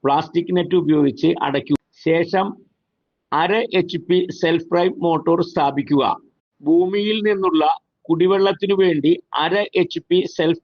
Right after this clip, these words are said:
പ്രൈം മോട്ടോർ മാത്രം ഉപയോഗിക്കുക. കൂടുതൽ പവറുള്ള മോട്ടോറുകൾ ഒരു കാരണവശാലും ഉപയോഗിക്കരുത്. കുറഞ്ഞ ചെലവിൽ ഭൂമിയിൽ നിന്നും ശംഖുഭസ്മവും ബോർവെല്ലും ഉപയോഗിച്ച് ശുദ്ധജലം നിർമ്മിക്കുന്ന ഒരു ലളിത സാങ്കേതിക വിദ്യയാണ്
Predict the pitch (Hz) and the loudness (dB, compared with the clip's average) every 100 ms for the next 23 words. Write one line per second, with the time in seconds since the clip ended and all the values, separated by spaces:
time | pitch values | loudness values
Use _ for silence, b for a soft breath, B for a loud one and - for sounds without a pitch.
0 | 170 180 190 185 170 156 180 175 160 156 | -2 -2 -2 -2 -2 0 0 0 -2 -2
1 | 165 - 190 185 151 156 147 123 - 131 | -2 -2 0 0 2 2 2 0 -2 0
2 | 104 - b _ - 165 185 185 214 202 | -2 -8 b _ -2 2 2 2 -2 0
3 | 180 175 185 190 190 180 165 180 170 170 | 0 0 0 0 0 -2 0 2 2 2
4 | 185 170 175 196 196 175 180 165 175 160 | 0 2 0 2 0 0 -2 -2 0 0
5 | 180 - 151 160 170 156 127 165 151 123 | 0 -4 0 4 4 0 -2 0 2 -2
6 | - b _ - 175 185 208 214 202 175 | -4 b _ -2 0 0 0 0 0 2
7 | 175 - 160 165 185 202 214 208 175 165 | 0 -2 0 0 2 -2 -2 0 0 0
8 | 170 _ - 151 151 170 190 196 - 185 | -2 _ -6 -4 -4 -2 -2 -2 -2 0
9 | 165 170 - 156 160 180 196 190 196 - | 2 0 0 0 0 0 0 0 -2 -2
10 | 160 170 165 147 - 165 - - 170 156 | 0 2 2 -2 -2 -4 -4 -2 -2 0
11 | 190 185 196 190 185 165 156 160 151 165 | 0 2 0 0 -2 -2 0 0 0 -2
12 | - _ 165 185 180 170 175 175 180 165 | -4 _ 0 2 2 2 2 -2 -2 -4
13 | 170 185 175 196 180 151 175 175 151 170 | 0 -2 0 -2 -2 -2 0 2 0 -4